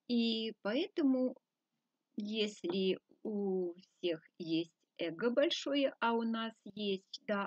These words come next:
амбиции, и оказывается, что заболевания сердца связаны в основном с тем, что люди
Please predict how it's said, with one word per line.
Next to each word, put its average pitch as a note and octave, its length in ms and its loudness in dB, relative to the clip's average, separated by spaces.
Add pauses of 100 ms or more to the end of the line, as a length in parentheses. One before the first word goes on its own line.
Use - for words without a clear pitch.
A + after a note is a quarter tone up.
амбиции, F3+ 880 -4 (500)
и G#3 100 -2
оказывается, F#3 840 -2
что F3+ 420 -2 (440)
заболевания G3+ 880 0
сердца A#3+ 500 -2 (140)
связаны A#3+ 460 0
в G#3+ 60 -4
основном G#3+ 580 0
с - 120 -18
тем, A4+ 260 -2
что A#3+ 540 0
люди A3 640 -2